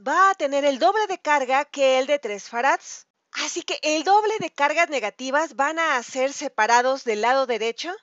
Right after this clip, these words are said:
del capacitor de seis farads. Y el doble de cargas negativas van a ser depositados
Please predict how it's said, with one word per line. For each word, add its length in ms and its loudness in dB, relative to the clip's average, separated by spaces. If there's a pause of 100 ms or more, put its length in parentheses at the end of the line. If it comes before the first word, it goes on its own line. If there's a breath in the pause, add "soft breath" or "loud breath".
(140)
del 320 -4
capacitor 580 -2
de 120 -6
seis 320 -10
farads. 580 -2 (260)
Y 240 -4
el 120 0
doble 400 6
de 160 0
cargas 380 -2
negativas 640 -2
van 220 2
a 120 -6
ser 240 -2
depositados 920 -2